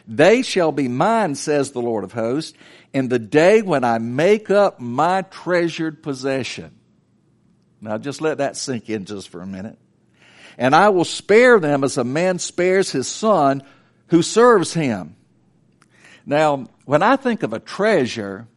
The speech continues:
you know, I think of gold, silver, and, and precious stones, jewelry, things like that. Have you ever gone into a fine jewelry store to buy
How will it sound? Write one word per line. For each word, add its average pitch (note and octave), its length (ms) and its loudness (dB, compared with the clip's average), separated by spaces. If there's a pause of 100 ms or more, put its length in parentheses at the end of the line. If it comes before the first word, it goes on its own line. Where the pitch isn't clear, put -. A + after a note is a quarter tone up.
(920)
you C#3 140 -4
know, D#3 80 2
I F3+ 140 6
think F#3 340 -4
of A2+ 200 -4
gold, D3+ 440 2
silver, C#3 720 -2
and, F#2+ 320 -8 (640)
and G2+ 220 -12
precious D3+ 460 0
stones, C3 840 -4
jewelry, B2 640 0 (160)
things A#2 280 -6
like A2 260 -4
that. G2 320 -12 (1400)
Have B2+ 200 0
you D#3 80 6
ever F3 160 4
gone D#3 280 2
into C#3 360 0
a B2 140 0
fine D3 420 -2
jewelry C#3+ 320 -2
store C#3 440 -2
to A#2 120 -10
buy A#2+ 400 -2